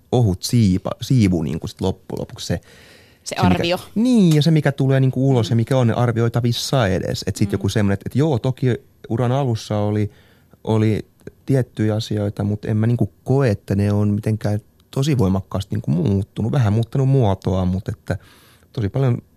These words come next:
Speaker 1: samankaltaisia kysymyksiä on. Sitten ehkä se, mikä on muuttunut, on jonkunlainen, että se oma suhtautuminen siinä, että kuinka vakavasti sen ottaa, just vaikka jonkun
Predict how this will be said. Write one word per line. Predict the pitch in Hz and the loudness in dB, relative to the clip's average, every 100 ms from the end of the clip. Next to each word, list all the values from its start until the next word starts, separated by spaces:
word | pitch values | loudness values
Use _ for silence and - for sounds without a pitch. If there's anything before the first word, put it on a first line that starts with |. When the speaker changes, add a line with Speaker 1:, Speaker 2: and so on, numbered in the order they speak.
| - | -6
Speaker 1:
samankaltaisia | 107 104 101 110 92 87 87 87 85 | -2 -2 0 0 0 -2 -4 -2 -6
kysymyksiä | - 82 85 87 - - - 55 | -4 -4 -2 -4 -6 -8 -8 -6
on. | 55 - - | -6 -10 -8
Sitten | - 147 | -6 -4
ehkä | 170 117 | -4 -2
se, | 139 | -2
mikä | 143 123 | 0 0
on | 151 151 | 2 4
muuttunut, | 95 90 - 87 90 | 4 2 -2 -2 0
on | |
jonkunlainen, | 98 92 92 | 0 -2 -4
että | - | -4
se | 107 | -2
oma | 117 | 0
suhtautuminen | 151 131 - 90 - 80 80 85 | 0 -2 -2 -6 -4 -4 -2 -4
siinä, | - - 98 | -4 -6 -6
että | - | -4
kuinka | 110 107 | -4 -2
vakavasti | 123 123 87 82 - - | -2 -2 -2 -4 -6 -8
sen | 87 | -6
ottaa, | 98 - - 69 | -6 -10 -10 -6
just | 95 | -6
vaikka | - - 90 | -8 -8 -6
jonkun | 82 85 80 | -6 -4 -6